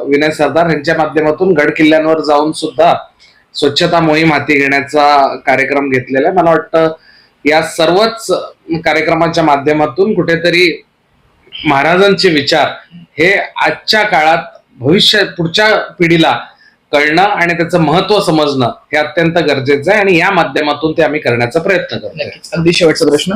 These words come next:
Speaker 2: उद्याच्याच दिवशी जर आपण पाहिलं तर मराठी राजभाषा दिवस संपूर्ण महाराष्ट्रात नाही तर देशात साजरा केला जातो. जगात बोलली जाणारी अठराव्या क्रमांकावरची भाषा आहे मराठी.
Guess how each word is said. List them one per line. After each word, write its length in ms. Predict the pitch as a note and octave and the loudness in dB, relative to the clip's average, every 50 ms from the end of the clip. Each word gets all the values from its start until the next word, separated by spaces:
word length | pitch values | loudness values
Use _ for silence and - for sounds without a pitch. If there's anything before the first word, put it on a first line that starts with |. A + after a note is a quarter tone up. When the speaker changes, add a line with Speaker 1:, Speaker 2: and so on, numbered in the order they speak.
| - - - | -4 0 2
Speaker 2:
उद्याच्याच 380 | E3 D#3+ F#3+ F#3+ G3+ G#3 G3+ | 4 4 4 4 2 2 2
दिवशी 240 | F#3 F#3 E3+ E3 F#3 | 2 2 0 2 2
जर 80 | E3 D#3+ | 0 0
आपण 180 | D#3 E3 D#3 | 0 -2 -4
पाहिलं 220 | D3+ D#3+ D3 C#3 C#3 | -2 0 0 0 0
तर 100 | C#3 F#3+ | 0 0
मराठी 560 | E3 D#3+ D3+ D#3 E3+ F3 E3+ - A3 A3+ F#3+ | 2 2 4 4 2 0 0 0 0 0 2
राजभाषा 460 | F3 D3+ D3+ D#3 - D#3+ D3 - E3 | 2 2 0 -2 -4 -4 -2 -2 -2
दिवस 380 | D3 C#3 B2 A#2 - - - - _ - _ - - | -2 -2 -2 -4 -6 -8 -12 -18 _ -20 _ -6 -4
संपूर्ण 340 | D#3+ D3+ D3+ D3 F3+ F3 F#3 | -2 -2 0 0 -2 0 0
महाराष्ट्रात 500 | F#3 E3 D#3 D3+ D#3 D#3 D#3 - D#3+ D#3 D#3 | 0 2 2 2 0 0 0 -2 -4 -2 -2
नाही 200 | E3 D#3 C#3+ D#3 | -2 -2 -2 0
तर 100 | D#3 E3+ | 0 0
देशात 360 | D#3 D3+ C#3+ C#3+ - F3+ E3 E3 - | 2 2 2 2 2 -2 -2 -4 -6
साजरा 340 | - - - D3+ C#3 D3 D3 | -12 -6 -4 -4 -2 -2 -2
केला 200 | D3 D#3 D3+ C#3+ | 2 2 2 4
जातो. 320 | C#3 C3+ C#3 - - - - - - - - D3 | 4 4 2 2 0 -2 -8 -18 -16 -10 -4 0
जगात 240 | F#3 F#3+ F#3+ B3 C4 | 0 2 2 2 0
बोलली 320 | A3 A3+ A#3 A3+ A3+ A#3+ A#3 | 2 2 0 2 2 2 2
जाणारी 380 | A3+ A3 A3 A3 A3 A#3+ - | 4 4 4 2 2 2 0
अठराव्या 460 | - - E3+ - F#3+ G3+ F#3+ G3 G#3 | 0 -2 -2 0 0 0 0 0 0
क्रमांकावरची 640 | G3+ G3+ F3+ D#3+ E3 E3 F3+ F3+ F3 E3 D#3 - F3+ | 0 0 0 0 0 -2 -2 -2 -2 -2 -2 -2 -2
भाषा 280 | D#3 D#3 D3 - - F#3 | -2 -2 -2 -2 -2 -2
आहे 160 | D3 D#3 D#3 | 0 0 0
मराठी. 400 | D3 C#3 C3+ C3+ C#3+ - G#3+ | 0 0 -2 -2 0 -2 -4